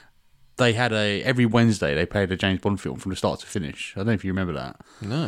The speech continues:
Speaker 2: I don't remember that.
Speaker 1: But, um, a lot of people the next day would say, "Did you watch a James Bond film last
Speaker 2: Mm.
Speaker 1: night?"
Speaker 2: Oh, on the telly. I
Speaker 1: On
Speaker 2: thought you meant
Speaker 1: T V.
Speaker 2: in school.
Speaker 1: <laughs> No.
Speaker 2: <laughs>
Speaker 1: That'd be
Speaker 2: What
Speaker 1: so
Speaker 2: lesson
Speaker 1: good.
Speaker 2: was this?
Speaker 1: I would love that, yeah.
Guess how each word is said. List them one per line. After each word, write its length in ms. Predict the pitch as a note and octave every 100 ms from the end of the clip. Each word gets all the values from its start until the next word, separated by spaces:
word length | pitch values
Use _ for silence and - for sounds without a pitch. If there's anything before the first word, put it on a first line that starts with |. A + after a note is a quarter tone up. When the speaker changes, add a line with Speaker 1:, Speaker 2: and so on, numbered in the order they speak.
| F2+
Speaker 2:
I 40 |
don't 160 | A#2 E2
remember 240 | D#2+ B1
that. 80 | C#2
Speaker 1:
But, 160 | G#2+ G2+ A2 A2
um, 180 | G#2 G#2 -
a 80 | B2
lot 140 | C3
of 80 | G2
people 340 | A#2+ G2 G2
the 60 | G2
next 220 | G2+ -
day 120 | A2
would 140 | G2 F2+
say, 160 | G2+
"Did 160 | F#2+ G2
you 80 | F#2+
watch 140 | F2+
a 20 |
James 180 | G2+ F#2+
Bond 180 | A2 F#2+
film 120 | F#2
last 240 | D#2+ F#2+
Speaker 2:
Mm. 40 | A#2
Speaker 1:
night?" 220 | D#2 - - - - _ _ - -
Speaker 2:
Oh, 340 | B2+ D3+ B2+
on 120 | G#2 A2
the 80 |
telly. 320 | - C#3 A2+ F#2+
I 40 |
Speaker 1:
On 100 | G#2+
Speaker 2:
thought 100 | F3
you 60 | D#3
meant 100 | C3
Speaker 1:
T 60 |
V. 60 | G#2+
Speaker 2:
in 80 | C3+
school. 320 | - F#3 F3+ -
Speaker 1:
<laughs> 60 | F#3+
No. 120 | B2+
Speaker 2:
<laughs> 880 | A3 A3 - - G#3+ D3+ - - -
Speaker 1:
That'd 680 | F3+ - G3+ - E3+ E3 B2
be 60 | B2
Speaker 2:
What 60 | D3
Speaker 1:
so 60 |
Speaker 2:
lesson 280 | A#2 A3+ A3
Speaker 1:
good. 40 | G#3+
Speaker 2:
was 120 | B3+
this? 380 | - A2+ F2+ E3
Speaker 1:
I 100 | C3+
would 80 | A#2
love 180 | B2 A2+
that, 260 | G2 F#2
yeah. 220 | A2 G2+